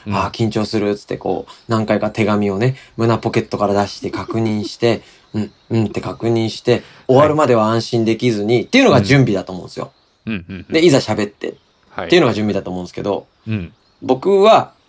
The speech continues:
Speaker 2: 逆に何もしないんですよ。
Speaker 1: はいはいはい。
Speaker 2: 何もしないで、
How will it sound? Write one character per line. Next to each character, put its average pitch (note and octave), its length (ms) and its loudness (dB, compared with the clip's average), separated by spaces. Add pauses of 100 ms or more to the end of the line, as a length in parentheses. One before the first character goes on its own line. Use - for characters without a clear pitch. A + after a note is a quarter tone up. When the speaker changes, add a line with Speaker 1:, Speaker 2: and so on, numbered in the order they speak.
(140)
Speaker 2:
逆 B2+ 300 2
に B2+ 260 2 (580)
何 F3 320 4
も F3+ 140 4
し - 160 -6
な A#2+ 80 2
い G2+ 60 0
ん - 20 -4
で D2 80 -14
す - 80 -16
よ。 - 100 -16 (1300)
Speaker 1:
は G#2 180 -6
い E2+ 60 -10
は - 120 -14
い - 20 -10
は D#2 60 -12
い。 - 20 -20 (460)
Speaker 2:
何 F3+ 280 4
も G3+ 160 4
し F#3 180 0
な F3 180 4
い B2+ 140 4
で、 C#3 320 2